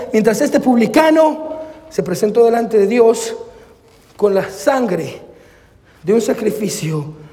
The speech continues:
para apaciguar la ira de Dios. Según Hebreos diez, no vaya ahí,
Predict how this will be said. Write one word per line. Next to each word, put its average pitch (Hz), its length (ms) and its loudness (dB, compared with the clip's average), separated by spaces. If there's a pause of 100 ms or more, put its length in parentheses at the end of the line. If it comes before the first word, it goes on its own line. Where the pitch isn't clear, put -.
(340)
para 151 140 -8
apaciguar 156 560 -4
la 175 120 -2
ira 170 500 0 (1300)
de 135 120 -14
Dios. 123 500 -14 (580)
Según 190 300 2
Hebreos 190 400 4
diez, 214 260 2
no 190 80 0
vaya 180 220 2
ahí, 170 580 -4